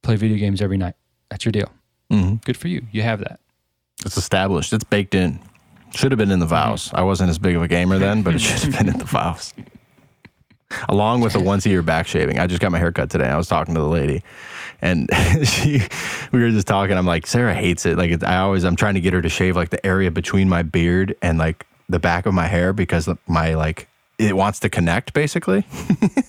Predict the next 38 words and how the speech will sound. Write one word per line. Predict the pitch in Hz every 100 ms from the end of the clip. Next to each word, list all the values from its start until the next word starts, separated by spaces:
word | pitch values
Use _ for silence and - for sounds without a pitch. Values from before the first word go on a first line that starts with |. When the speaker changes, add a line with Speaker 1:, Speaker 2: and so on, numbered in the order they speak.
| 277 - 127
Speaker 1:
Yeah. | 117
Speaker 2:
It | 117
would | 143 131
look | 123 -
ridiculous. | 98 98 98 185 - - - - -
Speaker 1:
<laughs> | - 139 -
Speaker 2:
And | 104 98 98
<laughs> | 131 185 151 208 - 202 - - - -
I | 117
always | 135 147
have | 127 123
to, | 123
like, | 104 98 - _
not | - 175 117
beg, | 131 127 101
but, | 107
like, | 101
"Come | 123
on, | 87
Sarah, | 90 87
please, | - 113 -
will | 110
you | 120
shave | 107 107
this | 101
for | 110
me?" | 107
Like, | 98
she | -
doesn't | 127 110 90
enjoy | 87 90
it | 85
that | 80
much. | 80 80 -
And | 85
I |
was | 87 85
like, | 85